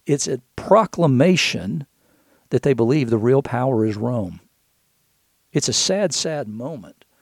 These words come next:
And in, in this Ephesians passage Paul's wrapping up here, "For this reason I bow my knees before the Father." He's not bowing the knee to Rome, even though they've imprisoned him. He's not bowing the knee to official Judaism, even though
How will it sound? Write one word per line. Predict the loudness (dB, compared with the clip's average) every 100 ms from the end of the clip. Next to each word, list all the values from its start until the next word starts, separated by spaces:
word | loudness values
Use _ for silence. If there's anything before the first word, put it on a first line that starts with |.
| _ _ _ _ _ -10
And | -8
in, | -8 -6
in | -6 -6
this | -8 -10 -12 -12
Ephesians | -10 -6 -4 -2 -4
passage | -4 -2 -2 -2 -2
Paul's | 0 0 2
wrapping | 0 0 -4
up | -4 -4
here, | -6 -8
"For | -4
this | -6 -4
reason | -8 -8 -10 -12
I | -8 -10
bow | -6 -8 -6
my | -4 -4
knees | -2 -4 -6
before | -6 -6 -4 -6
the | -6
Father." | 0 2 2 -2 -14 -20 -20 -2
He's | 0 4
not | 2 2
bowing | 2 2 2 0
the | 0
knee | 2
to | 2
Rome, | 4 4 4
even | 2 2 4
though | 4 4
they've | 2 2
imprisoned | 0 -2 2 4 4 2 0
him. | -2 -4 -4 -16 -20 -12 0
He's | 2
not | 4 2 4
bowing | 6 8 8 6 4
the | 4
knee | 4 4
to | 6 6
official | 8 4 4 0
Judaism, | 0 2 2 4 2 0 -2
even | -2 0 0 0
though | 2 4 4 4